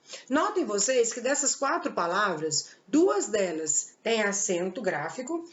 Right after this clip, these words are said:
e duas delas não têm. Então, olha, esperteza e trazer não possuem acento gráfico. É, o que significa isso? Significa que elas não têm a sílaba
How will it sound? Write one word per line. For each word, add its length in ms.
e 100
duas 300
delas 320
não 200
têm. 420
Então, 260
olha, 160
esperteza 920
e 120
trazer 720
não 240
possuem 420
acento 440
gráfico. 600
É, 440
o 80
que 120
significa 640
isso? 360
Significa 680
que 320
elas 300
não 340
têm 540
a 140
sílaba 680